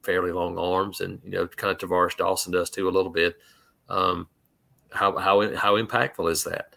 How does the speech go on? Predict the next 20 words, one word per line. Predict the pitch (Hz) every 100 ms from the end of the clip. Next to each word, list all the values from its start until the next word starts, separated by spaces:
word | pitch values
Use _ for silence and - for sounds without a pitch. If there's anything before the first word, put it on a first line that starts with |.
| -
Um, | 85 85 82 90 87
you | 92
know, | 90 87 90
well, | 92 95 90 - _ _ -
those | 90 95
are | 92
things | 98 95
I |
have | 101
to | -
find | 101 98
out. | 101 101
If | -
you're | 98
the | 90
best | 95 92 -
playmaker, | 101 107 92 90 92 90 - - - _ _ -
then, | 95 92 87
you | 92
know, | 90 92